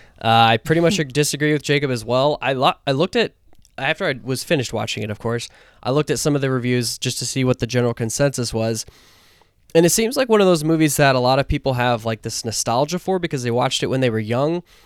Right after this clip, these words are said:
Speaker 1: and they thought it was cool when they were young because it was playing against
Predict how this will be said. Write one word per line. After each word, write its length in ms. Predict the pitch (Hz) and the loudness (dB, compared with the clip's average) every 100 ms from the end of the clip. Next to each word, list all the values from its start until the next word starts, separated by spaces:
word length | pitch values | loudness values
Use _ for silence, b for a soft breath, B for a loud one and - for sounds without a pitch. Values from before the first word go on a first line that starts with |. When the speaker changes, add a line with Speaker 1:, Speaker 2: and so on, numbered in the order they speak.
| b b - | b b 0
Speaker 1:
and 160 | 147 | 2
they 60 | 147 | 2
thought 340 | - 180 190 | 4 4 4
it 160 | 160 143 | 2 0
was 220 | 151 135 | -2 -4
cool 480 | - - 175 175 165 | -8 -4 -2 0 0
when 120 | 165 | 2
they 120 | 151 | 2
were 100 | 143 | 2
young 380 | 127 131 143 151 | 0 2 2 0
because 340 | 143 - 135 | -4 -2 -2
it 80 | 127 | -2
was 220 | 123 117 - - | -2 -4 -8 -16
playing 500 | - 143 139 139 135 | -8 -2 0 0 0
against 540 | 120 127 123 117 - | -2 -2 -2 -4 -8